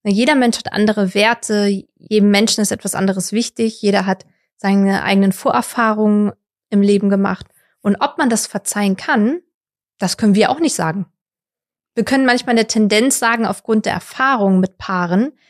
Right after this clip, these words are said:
dass wir sagen können, wir haben so und so viele Menschen erlebt und gesehen, die das verzeihen konnten, die das vergeben konnten, die einen Neustart machen konnten. Aber ob die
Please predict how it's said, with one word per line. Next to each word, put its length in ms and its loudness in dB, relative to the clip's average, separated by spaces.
dass 100 -18
wir 60 -4
sagen 200 0
können, 180 0
wir 100 2
haben 120 4
so 140 2
und 120 4
so 100 0
viele 220 0
Menschen 540 0
erlebt 480 0
und 140 2
gesehen, 500 0
die 100 2
das 260 0
verzeihen 500 0
konnten, 680 0
die 140 -2
das 180 -2
vergeben 440 0
konnten, 840 -4
die 100 -14
einen 120 -4
Neustart 360 -2
machen 180 2
konnten. 320 -4
Aber 280 0
ob 220 -8
die 320 2